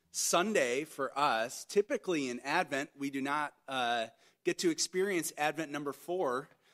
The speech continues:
on Christmas Eve. This is a unique thing this year. So today, we have the opportunity of celebrating Advent week four and also later on today lighting the Christ candle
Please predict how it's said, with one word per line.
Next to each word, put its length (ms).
on 220
Christmas 420
Eve. 180
This 180
is 100
a 60
unique 320
thing 200
this 200
year. 140
So 180
today, 640
we 120
have 100
the 100
opportunity 720
of 120
celebrating 800
Advent 460
week 180
four 300
and 240
also 460
later 320
on 180
today 260
lighting 520
the 80
Christ 380
candle 360